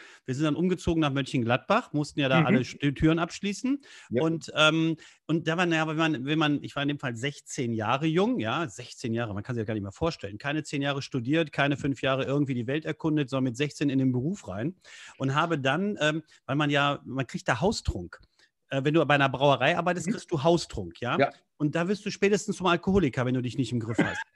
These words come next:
Speaker 2: <laughs>
Speaker 1: Weil du kriegst fünf Kästen Bier im Monat, ja? Plus Mal-, plus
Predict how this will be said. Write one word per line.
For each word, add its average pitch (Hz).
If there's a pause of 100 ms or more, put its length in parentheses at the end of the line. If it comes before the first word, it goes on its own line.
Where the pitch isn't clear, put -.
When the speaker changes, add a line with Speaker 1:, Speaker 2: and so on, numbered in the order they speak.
Speaker 2:
<laughs> -
Speaker 1:
Weil 156
du 160
kriegst 180
fünf 262 (100)
Kästen 202
Bier 170
im 139
Monat, 131
ja? 175 (300)
Plus -
Mal-, 180
plus -